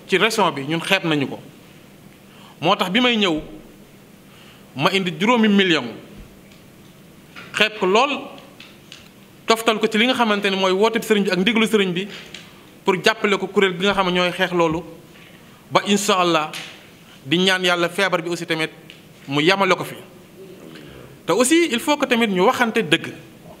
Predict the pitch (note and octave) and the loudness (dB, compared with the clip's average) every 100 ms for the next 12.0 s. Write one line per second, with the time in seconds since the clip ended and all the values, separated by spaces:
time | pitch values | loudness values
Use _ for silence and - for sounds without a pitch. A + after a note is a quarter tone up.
0 | - - - - - - F3+ F3 - E4 | -20 -20 -20 -20 -20 -6 -2 -2 0 0
1 | D#4+ D#4 E4+ E4+ - - D3+ A#3 A#3 F#3 | 0 2 0 0 -6 -8 0 2 2 2
2 | F3 D3 - - - - - - C#3 G3 | 0 -2 -8 -12 -18 -20 -6 -4 0 0
3 | A3 G3 - - - - - - - - | 2 0 0 -12 -20 -20 -20 -20 -20 -20
4 | - - - - - - A3 B3 B3+ A#3+ | -20 -20 -20 -20 -20 0 0 2 0 0
5 | A3 A3 G#3+ G#3+ A3 - - - - - | 0 -2 0 0 -2 -10 -18 -20 -20 -20
6 | - - - - - - - - - - | -20 -20 -20 -20 -20 -20 -20 -20 -20 -20
7 | - F3+ A3 G#3+ G#3+ G3+ F#3+ F#3+ F3+ D#3 | -2 0 2 0 2 0 0 -2 -2 -4
8 | A#2+ - - - - - - - - - | -4 -8 -20 -20 -20 -20 -20 -20 -20 -10
9 | - G#3+ C4+ C4+ A#3+ A3+ A3+ A3 A3+ A3 | 0 2 2 2 0 0 2 2 2 2
10 | A3 G#3+ A3 A3 G3+ G#3 G#3+ G3+ G#3+ A#3+ | 2 2 0 2 4 4 4 2 0 -2
11 | A#3+ - - - - E3 G3 G3 D3+ A#2+ | -6 -14 -20 -20 -6 0 2 2 0 -4